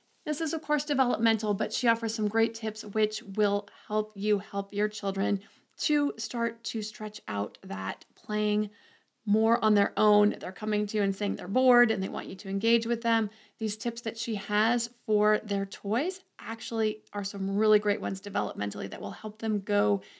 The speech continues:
deeper in their play and help them to start to go longer with that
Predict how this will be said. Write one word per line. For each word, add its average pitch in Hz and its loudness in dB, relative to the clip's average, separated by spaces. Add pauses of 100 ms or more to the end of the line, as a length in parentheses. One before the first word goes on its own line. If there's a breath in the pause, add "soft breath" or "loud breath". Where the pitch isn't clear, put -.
(200 loud breath)
deeper 247 2
in 269 2
their 262 2
play 208 0 (320 loud breath)
and 240 4
help 240 -2
them 226 0
to 214 -2
start 214 -6
to 208 0 (520)
go 214 6
longer 196 0
with 202 -4
that - -6